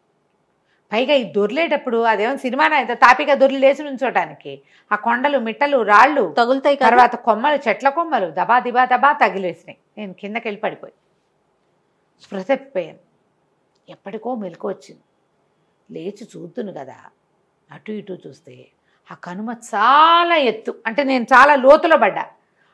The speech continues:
Speaker 1: అది అక్కడెక్కడో కనపడుతోంది నేను పడ్డది. అసలు అది నేను పడ్డదవునో కాదో కూడా నాకు అర్థం కాలేదు. ఇటు పక్కకి పడ్డానో తెలియలా. ఏ పక్కన చూసినా నేను అడుగునున్నట్టు, చుట్టూతా కొండ ఉన్నట్టు కనపడుతోంది.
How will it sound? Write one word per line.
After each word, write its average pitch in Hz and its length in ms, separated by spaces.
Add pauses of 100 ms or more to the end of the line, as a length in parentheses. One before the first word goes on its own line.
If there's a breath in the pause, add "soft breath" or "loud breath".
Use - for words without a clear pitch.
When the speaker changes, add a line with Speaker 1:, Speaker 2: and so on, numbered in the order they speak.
Speaker 1:
అది 247 140
అక్కడెక్కడో 277 400
కనపడుతోంది 277 540
నేను 208 240
పడ్డది. 185 360 (300)
అసలు 277 200
అది 269 120
నేను 247 180
పడ్డదవునో 302 520
కాదో 320 240
కూడా 330 200
నాకు 302 200
అర్థం 214 260
కాలేదు. 160 340 (300)
ఇటు 220 120
పక్కకి 294 320
పడ్డానో 285 420
తెలియలా. 190 420 (520 soft breath)
ఏ 254 220
పక్కన 277 480
చూసినా 220 300
నేను 208 300
అడుగునున్నట్టు, 233 920
చుట్టూతా 330 680
కొండ 226 320
ఉన్నట్టు 214 360
కనపడుతోంది. 185 600